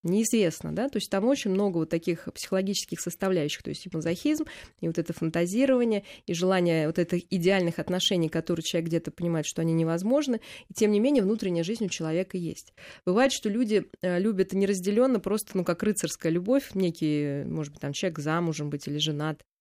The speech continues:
И это тоже, ну, такое чувство, может быть, более мягкое, чем неразделённая любовь. Но это немножко другое, да, то есть тогда человеку хочется что-то сделать, то есть там есть некая дружба, да, но нет вот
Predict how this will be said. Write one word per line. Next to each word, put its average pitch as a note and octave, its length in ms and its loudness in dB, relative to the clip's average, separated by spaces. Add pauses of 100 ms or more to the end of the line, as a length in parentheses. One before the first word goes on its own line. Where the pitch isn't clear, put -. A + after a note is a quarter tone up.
И G3 100 4
это G3 200 4
тоже, F#3 300 2
ну, F3 80 -2
такое D3+ 680 0
чувство, - 400 -6
может E3 260 0
быть, E3+ 80 0
более E3 260 2
мягкое, A#3+ 420 0
чем D#3+ 220 -2
неразделённая D#3+ 640 0
любовь. F3 400 -2 (200)
Но A3 520 6 (400)
это G#3 160 2
немножко G#3+ 380 2
другое, F#3+ 480 0
да, A#3 320 -2
то - 80 -8
есть E3 120 -6
тогда G#3+ 200 2
человеку F#3 260 -2
хочется - 300 -4
что-то F#3+ 320 -2
сделать, E3+ 500 0
то - 60 -4
есть F3+ 100 0
там G#3 140 4
есть A3 180 2
некая G3 300 2
дружба, A3+ 400 6
да, G#3 180 2
но F3+ 100 2
нет A3 220 2
вот E3 160 -4